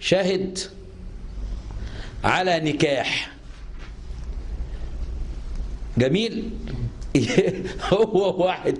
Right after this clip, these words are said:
تاني شاهد على نكاح، يبقى هيعمل ايه؟ يبقى النكاح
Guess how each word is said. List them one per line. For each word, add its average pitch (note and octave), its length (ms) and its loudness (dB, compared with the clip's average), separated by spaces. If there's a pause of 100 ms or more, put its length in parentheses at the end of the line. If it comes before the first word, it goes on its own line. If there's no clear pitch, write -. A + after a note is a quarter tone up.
تاني E3 360 2 (720)
شاهد G3+ 360 4
على D#3+ 360 4
نكاح، D3+ 500 2 (1120)
يبقى D3 260 6
هيعمل F3+ 340 4
ايه؟ E3 160 4
يبقى D#3+ 160 4
النكاح E3+ 720 2